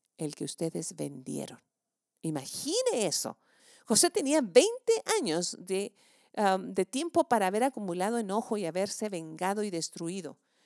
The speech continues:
Pero él dijo esas palabras que yo les leí hace un rato. "¿Creen que puedo tomar el lugar de Dios para juzgarlos y castigarlos? Ustedes pensaron hacerme daño, pero yo no les voy a dar,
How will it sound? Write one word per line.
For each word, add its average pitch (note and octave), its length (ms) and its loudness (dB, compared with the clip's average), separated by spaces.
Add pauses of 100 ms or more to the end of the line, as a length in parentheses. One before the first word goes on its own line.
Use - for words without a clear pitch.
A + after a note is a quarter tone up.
(120)
Pero E3+ 180 -6
él C4+ 160 -4
dijo - 380 -10 (180)
esas - 280 -4
palabras F#3+ 360 -6
que D#3+ 160 -6
yo E3 140 0
les F#3+ 160 -2
leí D#3 200 -2
hace F3 180 -2
un C#3+ 80 -8
rato. - 260 -8
"¿Creen G4 440 -2
que A#3+ 140 0
puedo E4 380 -2
tomar G#3+ 320 -2
el C#4+ 80 -2
lugar F#3 340 0
de G#3+ 100 -2
Dios C3 240 -4
para G3+ 200 -6
juzgarlos D3 580 -8
y G3 60 -14
castigarlos? - 800 -14 (720)
Ustedes A4 460 2
pensaron E4 560 -2
hacerme F#3+ 400 -4
daño, E3+ 360 -4 (800)
pero F3 340 2 (340)
yo F3+ 180 0
no G#3 140 0
les F3+ 160 -2
voy G#3+ 160 -4
a G#3+ 80 -2
dar, E3 340 -4